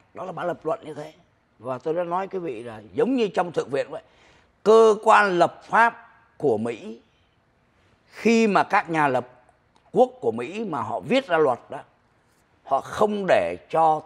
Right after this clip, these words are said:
tòa án kết tội và xử Tổng thống. Giống như chúng ta.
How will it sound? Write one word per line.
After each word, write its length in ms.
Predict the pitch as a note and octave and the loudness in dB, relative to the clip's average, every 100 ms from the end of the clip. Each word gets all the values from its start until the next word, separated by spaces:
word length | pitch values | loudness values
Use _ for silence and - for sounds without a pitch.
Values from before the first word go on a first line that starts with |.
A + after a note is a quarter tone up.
| - | -6
tòa 160 | G#2+ | -4
án 460 | F2 G#2 C#3 E3+ D#3 D2 F2 - - | -4 -6 -10 -14 -20 -16 -16 -12 -2
kết 320 | G#3+ - - | -2 -2 -2
tội 240 | D3+ G#2+ - _ D#2+ F2 | -2 -2 -10 _ -14 -2
và 360 | G2 F2+ D#2+ - _ | 0 0 -4 -12 _
xử 380 | - B2+ F#2+ C#2+ | -4 0 0 -2
Tổng 140 | D#2+ C#2 | -12 -16
thống. 220 | - C#3 - _ _ _ | -14 -16 -20 _ _ _
Giống 280 | A2+ E3+ A#3 | -2 0 0
như 120 | F#3+ | -4
chúng 140 | F3 F3 | -6 -4
ta. 240 | D#3 B2 | -4 -6